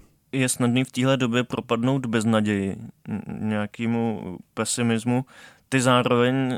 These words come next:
to, co jsi říkal, mi vyznívalo vlastně docela, docela nadějně. Vlastně jsem v tom slyšel hodně energie. V čem hledáš a nacházíš naději? Ať už jsou to třeba nějaký, eh, biblický texty, nějaká, nějaký typ duchovní zkušenosti, anebo něco úplně nenáboženského vlastně,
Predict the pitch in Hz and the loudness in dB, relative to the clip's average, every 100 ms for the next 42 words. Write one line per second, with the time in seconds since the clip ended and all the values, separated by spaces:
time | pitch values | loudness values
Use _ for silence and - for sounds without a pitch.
0 | - 131 117 147 160 139 127 131 127 135 | -2 -4 -2 0 0 0 0 2 2 2
1 | 135 110 120 113 123 120 123 123 113 - | 0 0 -2 0 2 2 2 0 -2 -2
2 | 127 120 - 135 147 113 117 147 147 131 | -4 -4 0 0 0 -4 -4 0 2 2
3 | 113 107 104 104 131 65 104 113 101 - | 2 2 0 -4 -8 -10 -6 -4 -6 -6
4 | 123 117 123 120 - - 135 123 - 127 | -6 -4 -6 -8 -10 -4 -4 -4 -8 -8
5 | 123 127 120 117 127 123 120 120 117 117 | -4 -4 -2 -2 0 0 0 0 0 0
6 | 131 - _ - - - - - 117 104 | 0 -8 _ -20 -20 -20 -20 -12 -10 -6
7 | - 135 139 147 135 123 - 120 - 117 | -2 2 2 4 4 2 -2 -2 0 0
8 | 113 117 113 - - 107 110 107 104 95 | 0 -2 -4 -6 -6 -2 0 0 -2 -4
9 | - - 107 113 110 - - - 69 - | -8 -10 -8 -8 -10 -12 -16 -18 -20 -14
10 | - 117 104 104 - 113 110 110 - 120 | -8 -6 -6 -6 -2 0 0 -2 -4 -6
11 | 113 110 - - - _ - 107 92 113 | -6 -6 -16 -20 -20 _ -8 -6 -2 0
12 | 120 - - 113 117 - - 110 104 101 | 0 -2 -8 -6 -6 -6 -6 -4 -4 -4
13 | 107 107 107 113 107 101 113 110 117 - | -6 -6 -4 -2 0 0 -2 -4 -6 -6
14 | 110 117 135 123 127 - 127 123 120 117 | -4 -4 -4 -4 -6 -8 -10 -6 -6 -6
15 | - 117 107 160 165 156 - 139 147 147 | -6 0 0 2 0 -2 -4 -4 -2 0
16 | 147 151 156 113 101 101 - 92 101 98 | 0 0 -2 -2 -2 -4 -6 -6 -6 -6
17 | - 101 | -8 -12